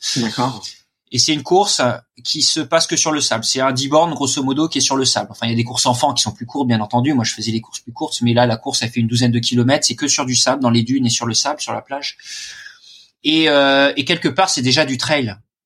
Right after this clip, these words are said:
Speaker 2: C'est déjà du trail. On est, on n'est pas sur des routes, quoi. Donc, euh, c'est, c'est du, du, de la course en nature. Donc, c'est, quelque part, c'est du trail. Donc oui, j'ai découvert le trail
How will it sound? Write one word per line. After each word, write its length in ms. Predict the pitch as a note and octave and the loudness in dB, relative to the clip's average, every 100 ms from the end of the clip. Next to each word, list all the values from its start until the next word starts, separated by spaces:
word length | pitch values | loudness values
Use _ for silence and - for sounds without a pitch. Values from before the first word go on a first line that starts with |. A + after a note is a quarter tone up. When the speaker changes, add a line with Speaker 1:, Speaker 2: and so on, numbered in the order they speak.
| _ _ _ _ _ _ _ _ _ _ _ - | _ _ _ _ _ _ _ _ _ _ _ -10
Speaker 2:
C'est 160 | - | -4
déjà 240 | A#2 B2 B2+ | -2 0 0
du 140 | D3 | -2
trail. 260 | - D#3 B2 | -2 0 2
On 140 | A2+ | 2
est, 320 | A#2 A2+ A2+ | 4 2 2
on 40 | A#2 | 0
n'est 120 | A#2+ | 0
pas 120 | B2+ | 0
sur 160 | - B2+ | 0 2
des 120 | C3+ | 2
routes, 240 | C3+ B2 | 2 0
quoi. 200 | - A2+ | -2 -2
Donc, 260 | A2 A2 A#2+ | -2 -6 -4
euh, 160 | A2+ | -2
c'est, 260 | A2 - A2+ | -2 0 -2
c'est 160 | - A2+ | -2 -4
du, 160 | A2+ - - | -6 -12 -10
du, 80 | A#2 | -2
de 40 | |
la 60 | A#2+ | -2
course 260 | A#2+ B2 C3 | -2 -4 0
en 60 | |
nature. 460 | C3 C3+ D#3 C3+ - A#2+ | 0 0 0 -2 -2 -2
Donc, 180 | B2+ A#2+ - | -2 -2 -6
c'est, 180 | - - | -4 -2
quelque 220 | B2+ B2+ | -2 -2
part, 180 | C3 E3 | 0 0
c'est 140 | - | 0
du 100 | C3 | 0
trail. 320 | B2 A#2+ A2 G2+ - - - - _ _ _ _ | -2 -4 -6 -8 -14 -14 -14 -20 _ _ _ _
Donc 200 | C3+ C3 | -2 2
oui, 120 | F#3 | 2
j'ai 160 | E3+ D3+ | 2 2
découvert 400 | C3+ C#3 D3 C3+ | 0 0 0 2
le 100 | C3+ | 0
trail 400 | - D3 C3+ | 0 -2 -2